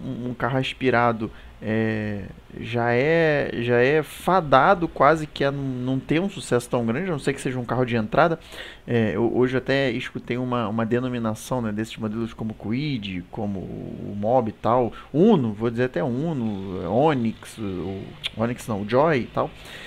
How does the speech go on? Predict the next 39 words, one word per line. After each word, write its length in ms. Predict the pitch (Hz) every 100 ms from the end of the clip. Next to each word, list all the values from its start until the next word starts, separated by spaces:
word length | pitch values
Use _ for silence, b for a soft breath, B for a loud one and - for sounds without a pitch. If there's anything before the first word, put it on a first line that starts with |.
| B
que 100 | -
é 20 | 123
chamado, 400 | 131 120 131 123
né, 180 | 123
a, 340 | 113 95 101 92
o 160 | 110 127
A, 160 | 151
né, 240 | 131 123 120
o, 280 | 104 104 101 55 - - -
o 100 | 98
de 120 | 117
entrada, 540 | 117 113 151 156 120 117
né, 320 | 135 131 117 107 113
modelos 580 | 113 107 120 117 107 110
A, 220 | 143 202 B B B B
e 140 | 143 143
aí 100 | 160
você 220 | 175 170
já 100 | 185
entra 160 | 180
no 80 | 180
modelo 340 | 180 160 160 170
B, 380 | 120 123 151
que 160 | 151 110
já 160 | 104 107
seria, 400 | - 110 117 107
já, 260 | 107 101
sei 300 | - - 113
lá, 420 | 107 113 110 104 95
um, 320 | 101 101 104 - - - - -
um 40 | 104 -
Polo, 640 | 113 139 123 104 98 98
um 80 | 110
Nivus, 880 | 117 131 156 123 104 104 98 98 110
um 220 | 113 101 -
Pulse 480 | 139 175 147 - 113
da 140 | 107
vida. 320 | 104 143 151 B B B B B -
Então, 300 | 131 - -